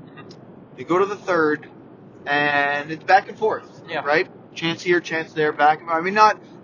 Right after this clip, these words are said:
Speaker 2: not thrilling back and forth,
Speaker 1: Yeah.
Speaker 2: but there were chances for both teams. And the Stars stick with it, though, and they get the tying goal from the captain.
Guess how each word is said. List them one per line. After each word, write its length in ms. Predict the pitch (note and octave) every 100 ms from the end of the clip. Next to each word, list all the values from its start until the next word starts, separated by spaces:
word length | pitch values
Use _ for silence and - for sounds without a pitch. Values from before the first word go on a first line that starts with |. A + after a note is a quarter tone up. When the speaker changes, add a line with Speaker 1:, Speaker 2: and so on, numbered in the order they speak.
| F#3+
Speaker 2:
not 440 | G3+ G#3 G3 F3+
thrilling 800 | E3+ - E3+ A3 B3 G3+ E3+ D3+
back 260 | D3+ C3+ C#3+
and 100 | -
forth, 240 | C#3 C3
Speaker 1:
Yeah. 60 | -
Speaker 2:
but 220 | D#3+ D3+
there 140 | E3
were 140 | E3+ E3
chances 380 | D3+ E3+ D3+ D3
for 120 | D#3
both 300 | C#3+ D3 -
teams. 380 | C#3 A#2+ A2+ - - - - - -
And 420 | C#3+ D3 D3+ D3+ D3
the 40 |
Stars 460 | - D#3+ F3 G#3 F#3+
stick 360 | - G3+ G3+
with 180 | G3+ B3
it, 120 | B3+
though, 360 | D#3+ B2+ B2+ - - - - - -
and 300 | D3 D3+ D3+
they 100 | D#3
get 240 | E3 F#3+
the 80 | -
tying 400 | D#3 F#3 F3+ F3
goal 440 | D#3+ D#3+ D#3+ D#3+ - - -
from 260 | - D#3+ D#3
the 60 |
captain. 600 | - E3 F3+ - C#3 E3